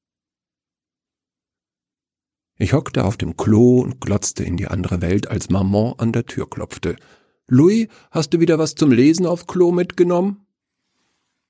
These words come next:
Das durfte ich nicht, aber das musste ich auch nicht.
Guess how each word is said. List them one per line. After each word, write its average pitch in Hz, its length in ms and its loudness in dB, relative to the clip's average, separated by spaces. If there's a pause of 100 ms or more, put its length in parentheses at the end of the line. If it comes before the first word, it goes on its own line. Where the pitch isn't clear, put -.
(720)
Das - 200 -2
durfte 101 320 2
ich - 120 -10
nicht, - 340 -16 (640)
aber 82 160 2
das 87 160 -2
musste 95 360 0
ich - 180 -10
auch - 240 -18
nicht. - 340 -18